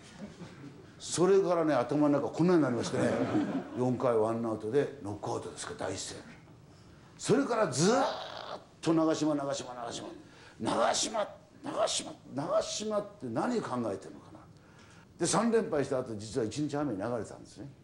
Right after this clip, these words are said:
これがね、非常に私にとっては、えー、貴重な時間でございました。まあ、肩を休められたっていうのも、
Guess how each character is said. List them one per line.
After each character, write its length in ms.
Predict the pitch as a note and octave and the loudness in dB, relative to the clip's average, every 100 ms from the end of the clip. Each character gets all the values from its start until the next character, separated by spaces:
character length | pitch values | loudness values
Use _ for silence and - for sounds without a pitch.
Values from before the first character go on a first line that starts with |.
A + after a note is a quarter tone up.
| - - | -20 -14
こ 160 | - G#3+ | -4 0
れ 100 | B3 | 2
が 120 | A3 | 2
ね、 120 | G#3 | 0
非 120 | C3+ D3+ | 0 2
常 260 | A3+ A3 | 2 2
に 40 | G#3+ | 2
私 200 | E3+ E3 | -2 -2
に 60 | |
と 60 | D3 | -4
っ 20 | |
て 200 | C#3+ B2+ | -4 -4
は、 200 | G#2+ D#2+ - - - - - C#2+ | -4 -4 -10 -20 -20 -20 -20 -12
え 460 | D2+ D2 C2 A#1+ - | -8 -8 -8 -12 -12
ー、 40 | |
貴 200 | - - | -6 -2
重 100 | B2 | 0
な 140 | A2 | -2
時 100 | F#2+ | -4
間 220 | F#2+ F#2 D#2 | -6 -6 -6
で 60 | |
ご 80 | D2 | -8
ざ 100 | C2 | -12
い 20 | C2 | -16
ま 60 | - | -18
し 60 | |
た。 100 | - E2 | -18 -6
ま 240 | C3 A2 | -2 -2
あ、 60 | F#2 | -4
肩 240 | - D#3 E3 | -8 -4 0
を 60 | |
休 240 | A#2 G2 D3+ | 0 0 2
め 140 | D#3 | 4
ら 100 | D3+ | 4
れ 80 | C#3 | 2
た 140 | A2 | 0
っ 20 | F#2 | -6
て 220 | - D#2+ | -8 -8
い 100 | F2 | -6
う 100 | F2 | -6
の 120 | G2+ | -6
も、 120 | F2 | -8